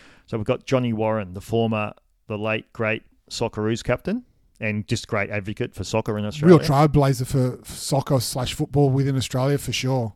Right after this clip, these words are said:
Speaker 1: Yeah, no, well deserved captain Socceroo. Um, Ronnie Coote, the former Souths and Easts legend, lock forward, um, well deserved as well. Has been discussed that as a future immortal, possibly. So I think that's really good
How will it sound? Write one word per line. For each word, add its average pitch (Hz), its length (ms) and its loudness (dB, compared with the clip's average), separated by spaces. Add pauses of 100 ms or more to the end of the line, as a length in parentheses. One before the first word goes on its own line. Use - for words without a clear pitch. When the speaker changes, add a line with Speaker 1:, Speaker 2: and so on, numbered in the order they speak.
(100)
Speaker 1:
Yeah, 92 100 -8
no, 95 160 -4
well 104 240 2
deserved 98 480 -6 (580)
captain 113 300 -4
Socceroo. 120 580 0 (260)
Um, 123 300 -2 (400)
Ronnie 131 260 2
Coote, 190 360 2 (380)
the 113 100 -4 (100)
former 117 600 0
Souths 110 400 -4
and 107 140 -8
Easts - 440 -8
legend, 131 420 -2
lock 120 200 -2
forward, 196 380 4 (320)
um, 104 320 -4
well 117 220 2
deserved 110 340 2
as 101 120 -4
well. 139 300 4 (480)
Has 131 200 2
been 113 140 0
discussed 117 640 -2 (200)
that - 140 -6 (120)
as 110 160 -2
a 107 60 -4
future 110 360 -6
immortal, 110 380 2
possibly. 156 580 0 (260)
So 113 120 -4
I - 20 0
think 107 160 -8
that's 101 200 -10
really 101 260 -4
good 95 280 -6